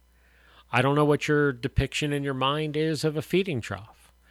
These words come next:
but a typical feeding trough was not made out of wood like you see in the manger scenes. Even if you came to the walkthrough at, uh, our church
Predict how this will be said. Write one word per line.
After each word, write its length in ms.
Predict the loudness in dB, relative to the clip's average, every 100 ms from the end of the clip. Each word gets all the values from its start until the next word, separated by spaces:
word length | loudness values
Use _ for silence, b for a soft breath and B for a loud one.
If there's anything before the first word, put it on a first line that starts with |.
| b b b 0
but 120 | 0
a 60 |
typical 440 | 4 2 2 -6 -4
feeding 360 | 2 4 4
trough 320 | 4 4 4 2
was 140 | 2
not 180 | 2 2
made 180 | 2 4
out 140 | 4
of 120 | 2
wood 300 | 4 4 4
like 220 | -2 -6
you 60 | -8
see 300 | -4 -2 -2
in 140 | -4
the 180 | -4 -6
manger 580 | -8 -10 -4 -2 0 -2
scenes. 520 | -2 -2 -2 -6 -16 _ _ _ _ _ _ _ _ _ _ _ _ -20 -20 B B B 0
Even 200 | 2 2
if 120 | 0
you 60 |
came 260 | 2 4 4
to 80 | 2
the 100 | 4
walkthrough 600 | 6 4 2 0 0 -2
at, 180 | -6 -6
uh, 60 |
our 240 | -6 -6 -6
church 500 | -2 -2 -2 -8